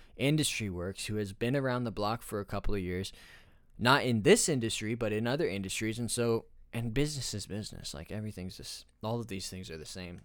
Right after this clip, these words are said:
whether you're working for a studio production company or you're working for a government contracting company, like, they're all just companies who are there to make money. And so you have to understand that that's the game you're playing. And that,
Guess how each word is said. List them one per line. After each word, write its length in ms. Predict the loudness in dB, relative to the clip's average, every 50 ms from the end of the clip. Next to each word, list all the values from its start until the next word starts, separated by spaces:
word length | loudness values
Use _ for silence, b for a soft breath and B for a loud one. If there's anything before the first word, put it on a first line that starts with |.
| -16 -12
whether 200 | -10 -8 -8 -6
you're 180 | -8 -8 -8 -10
working 400 | -10 -10 -10 -10 -8 -10 -10 -10 B B B B B B B B B B B B B B B -20 -16
for 280 | -8 -4 -2 -2 -2
a 260 | -2 -2 -4 -4 -6 -10 -14 _ -20 -20 -12 -8
studio 580 | -8 -2 0 2 4 6 6 6 6 6 4
production 500 | 4 4 2 4 2 2 0 -2 -2 0
company 380 | 0 -2 -2 -2 -2 -2 -2 0
or 120 | 0 0
you're 180 | 0 0 0 0
working 280 | 0 -2 -4 -4 -10
for 140 | -4 -2 -2
a 60 | -2
government 340 | 0 -2 -4 -2 -4 -4 -4
contracting 600 | -2 -2 0 0 0 0 -2 -2 -2 -2 -4 -4
company, 340 | -4 -4 -4 -2 -2 -2 -2
like, 260 | -2 -6 -8 -8 -6
they're 160 | -4 0 0
all 120 | 0 0 -2
just 240 | -2 -6 -8 -6 -6
companies 460 | -4 -6 -4 -6 -6 -10 -8 -8 -8
who 80 | -8
are 100 | -6 -6
there 160 | -6 -6 -6 -6
to 60 | -8
make 260 | -8 -8 -10 -12 -12
money. 260 | -12 -10 -10 -10 -12 -12
And 120 | -14 -12
so 100 | -10 -10
you 160 | -8 -6 -6
have 140 | -6 -6 -4
to 140 | -6 -6 -4
understand 540 | -4 -4 -4 -2 -2 -2 -2 -4 -4 -4 -6
that 140 | -8 -8
that's 240 | -8 -8 -8 -8 -8
the 80 | -6 -6
game 260 | -4 -4 -4 -6 -6
you're 120 | -6 -8
playing. 360 | -8 -8 -10 -8 -8 -10 -12 -12
And 100 | -8 -8
that, 140 | -8 -8